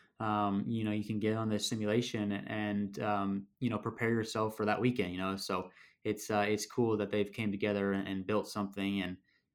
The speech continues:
and, uh, brought us, uh, you know, a tool to, to use, you know, something that valuable and that,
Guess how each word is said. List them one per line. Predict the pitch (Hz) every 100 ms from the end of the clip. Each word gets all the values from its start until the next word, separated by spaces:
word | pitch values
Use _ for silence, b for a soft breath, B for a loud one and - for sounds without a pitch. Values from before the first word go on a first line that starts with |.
| -
and, | 98 98
uh, | 92 90 85
brought | 107 107 - -
us, | 107 98 - - - 110
uh, | 104 92
you | 101
know, | 104 101
a | 98
tool | - 120 101 98
to, | - 110 98
to | 98 107
use, | 101 110 104 - -
you | 127
know, | 95
something | - 104 98
that | 95 98 98
valuable | 104 98 101 95 92
and | 92
that, | 95 95 95